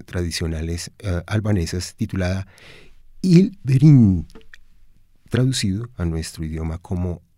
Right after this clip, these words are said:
Arco Iris, que esconde también una pequeña queja acerca del machismo, entre otras cosas. Después tendremos Un me cober, ti me cober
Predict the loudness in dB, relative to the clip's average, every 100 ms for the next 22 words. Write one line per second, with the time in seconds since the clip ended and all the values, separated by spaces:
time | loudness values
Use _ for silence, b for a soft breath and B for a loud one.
0 | _ -4 -4 -4 -2 2 2 0 -6 -12
1 | B B -8 -6 -4 -2 -2 -2 -2 -2
2 | -4 -4 -6 -8 -8 -8 -8 -8 -8 -6
3 | -8 -8 -8 -8 -6 -6 -4 -4 -4 -4
4 | -4 -4 -4 -8 -8 -10 -10 -12 -12 -14
5 | -16 B B B B B B -20 -20 -12
6 | 2 4 8 6 8 6 6 8 6 4
7 | -2 -12 -20 -20 _ _ 6 8 8 6
8 | 6 4 -2 -2 0 0 -2 -2 0 0
9 | 2 2 0 -6 -4 2 4 2 -2